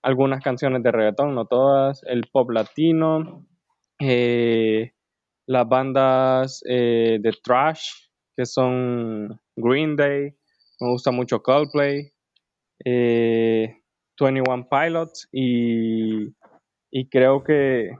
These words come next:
aquí hay uno que me ha, ha influenciado bastante y le agradezco mucho porque me enseñó música muy buena, y que es el rock argentino,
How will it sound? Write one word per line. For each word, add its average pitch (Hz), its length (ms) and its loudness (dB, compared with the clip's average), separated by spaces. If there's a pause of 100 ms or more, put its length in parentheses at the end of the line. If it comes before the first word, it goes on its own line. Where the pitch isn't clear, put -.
(140)
aquí 135 320 -2
hay 151 160 2
uno 185 280 0
que 135 120 -2
me 131 140 -4
ha, 131 200 -2
ha 135 140 -6
influenciado 147 460 0
bastante 151 340 0
y 165 40 2
le 147 60 4
agradezco 123 360 -2
mucho 156 240 -2
porque 131 200 -2
me 123 100 0
enseñó 123 260 -2
música 147 460 0
muy 139 180 -2
buena, 160 420 0
y 156 40 -6
que - 140 0
es 143 60 0
el 131 80 2
rock 127 240 0
argentino, 165 760 -6